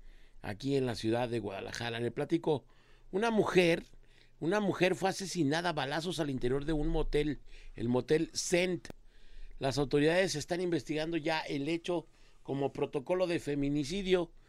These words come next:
Esta mujer presentó un balazo en la nuca y uno más en la espalda y apareció muerta en este motel ahí, eh, por Avenida Federalismo.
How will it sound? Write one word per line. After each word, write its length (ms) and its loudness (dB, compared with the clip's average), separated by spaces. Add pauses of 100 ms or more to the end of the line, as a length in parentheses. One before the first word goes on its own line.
(300)
Esta 300 0
mujer 280 2
presentó 420 0
un 140 0
balazo 340 0
en 100 2
la 100 0
nuca 420 2 (360)
y 100 -2
uno 160 2
más 280 -2
en 140 4
la 60 0
espalda 640 -2 (460)
y 100 2
apareció 440 0
muerta 320 -2
en 80 0
este 220 -2
motel 500 0 (400)
ahí, 440 2
eh, 260 6
por 180 0
Avenida 380 0
Federalismo. 800 -2